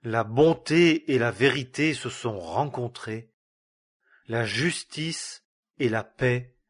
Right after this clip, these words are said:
se sont entrebaisées. La vérité germera de la terre,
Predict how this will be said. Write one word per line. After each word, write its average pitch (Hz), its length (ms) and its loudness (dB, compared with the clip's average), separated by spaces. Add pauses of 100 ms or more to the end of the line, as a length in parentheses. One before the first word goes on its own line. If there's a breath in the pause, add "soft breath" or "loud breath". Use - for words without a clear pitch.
(180)
se - 260 -6
sont 120 380 -4
entrebaisées. 98 840 -6 (1300 soft breath)
La 127 160 2
vérité 151 520 8
germera 147 640 6
de 113 100 -2
la 98 160 -4
terre, 117 520 -4